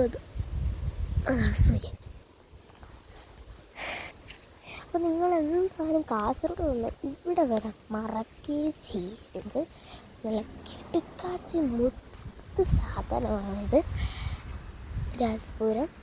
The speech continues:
കള്ളാറ് കൊടുത്ത, ഉം, കൊടുത്ത് കിട്ടുമോ എന്നറിയത്തില്ല.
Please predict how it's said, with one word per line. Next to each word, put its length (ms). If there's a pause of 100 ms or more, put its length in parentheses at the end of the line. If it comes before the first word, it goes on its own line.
കള്ളാറ് 520 (220)
കൊടുത്ത, 360 (720)
ഉം, 120 (800)
കൊടുത്ത് 280
കിട്ടുമോ 240 (220)
എന്നറിയത്തില്ല. 640